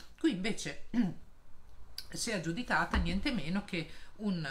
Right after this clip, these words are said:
finalista del Booker Prize e, eh, e che è ca-, in corso di pubblicazione, di traduzione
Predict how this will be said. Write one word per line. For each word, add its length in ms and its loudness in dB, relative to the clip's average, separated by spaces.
finalista 540 -2
del 140 -10
Booker 440 -2
Prize 680 -4
e, 340 0
eh, 640 -4
e 80 -4
che 260 2
è 40 -8
ca-, 240 -4
in 280 -6
corso 400 -4
di 100 -6
pubblicazione, 840 -4
di 120 -6
traduzione 680 -4